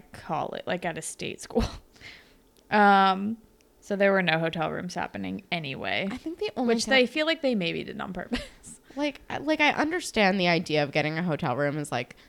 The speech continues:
Speaker 2: so that, like, you can go
Speaker 1: You can
Speaker 2: to
Speaker 1: have
Speaker 2: a,
Speaker 1: sex
Speaker 2: you
Speaker 1: after
Speaker 2: can,
Speaker 1: prom.
Speaker 2: well, yeah, well, no, I just, like, mean in general,
Speaker 1: And
Speaker 2: like, at that
Speaker 1: continue to
Speaker 2: age, so,
Speaker 1: party.
Speaker 2: so that, like, yeah, but also, like,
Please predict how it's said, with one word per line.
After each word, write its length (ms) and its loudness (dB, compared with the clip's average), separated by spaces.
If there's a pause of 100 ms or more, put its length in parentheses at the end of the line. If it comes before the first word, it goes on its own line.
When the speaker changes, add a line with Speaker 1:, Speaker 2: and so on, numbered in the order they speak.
Speaker 2:
so 220 -2
that, 260 0
like, 200 -6
you 100 -4
can 200 -6
go 220 2
Speaker 1:
You 60 2
can 60 -6
Speaker 2:
to 60 -6 (140)
Speaker 1:
have 0 -
Speaker 2:
a, 140 2
Speaker 1:
sex 260 -4
Speaker 2:
you 60 -6
Speaker 1:
after 140 -6 (120)
Speaker 2:
can, 80 -10
Speaker 1:
prom. 380 -6
Speaker 2:
well, 160 6
yeah, 180 4
well, 140 4
no, 100 2
I 180 2
just, 200 -8
like, 180 0
mean 240 -2
in 140 0
general, 380 4
Speaker 1:
And 60 4 (180)
Speaker 2:
like, 40 -8
at 60 -2
that 260 4
Speaker 1:
continue 80 6
to 60 6
Speaker 2:
age, 80 -2
so, 60 -2
Speaker 1:
party. 500 -2
Speaker 2:
so 180 0
that, 300 4
like, 460 0
yeah, 320 6
but 200 4
also, 280 2
like, 260 2